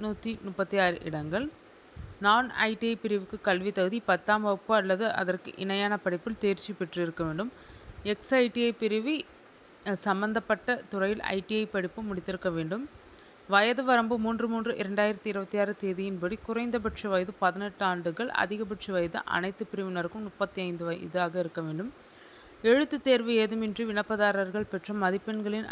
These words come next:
அடிப்படையில் மற்றும் சான்றிதழ் சரிபார்ப்பு மூலம் தகுதியானவர்கள் தேர்வு செய்யப்படுவார்கள். விண்ணப்ப கட்டணம் பொது பிரிவினர் ரூபாய் இருநூறு, மற்ற பிரிவினர் ரூபாய் நூறு. விண்ணப்பிக்கும் முறை:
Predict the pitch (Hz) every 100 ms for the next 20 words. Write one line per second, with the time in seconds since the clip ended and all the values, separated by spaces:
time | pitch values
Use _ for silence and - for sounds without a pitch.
0 | 196 185 - 185 233 202 185 220 - 202
1 | 190 208 214 208 196 185 190 190 - 180
2 | 180 226 208 208 202 220 190 170 165 226
3 | 214 196 196 - 185 185 156 156 151 147
4 | 226 - - - - - - - 214 254
5 | 285 269 226 233 247 - - 226 240 240
6 | 220 208 208 180 - - 185 185 196 190
7 | 233 202 - 233 226 202 202 202 170 185
8 | - 190 180 175 180 269 320 - - -
9 | - - 220 254 269 254 240 226